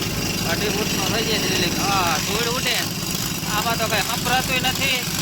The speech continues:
અને ધૂળે એવી ઉડે. હો ભાઈ, જો. આગળ આવા જે રાઉન્ડ હોલ થાય, એ બતાવીએ તમને કઈ રીતે છે. જો. આવી ગયું already કમ્પ્લીટ. કટે કઈ,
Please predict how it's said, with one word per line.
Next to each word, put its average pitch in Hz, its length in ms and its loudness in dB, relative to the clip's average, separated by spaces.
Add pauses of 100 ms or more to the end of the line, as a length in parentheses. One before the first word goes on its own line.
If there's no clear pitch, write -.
(320)
અને 202 200 2
ધૂળે 247 280 2
એવી 214 260 2
ઉડે. 160 240 0
હો 175 220 -2
ભાઈ, 127 120 0
જો. 123 220 0 (1500)
આગળ 220 180 2
આવા 226 400 4
જે 254 280 -2
રાઉન્ડ 247 320 0
હોલ 247 300 0
થાય, 262 280 2 (600)
એ 208 40 0
બતાવીએ 220 480 0
તમને 170 240 -2 (120)
કઈ 202 100 4
રીતે 185 240 0
છે. 151 180 2 (220)
જો. - 100 -2 (4000)
આવી 170 200 2
ગયું 165 240 2
already 165 300 2
કમ્પ્લીટ. 208 580 2 (1040)
કટે 214 220 2
કઈ, 220 340 2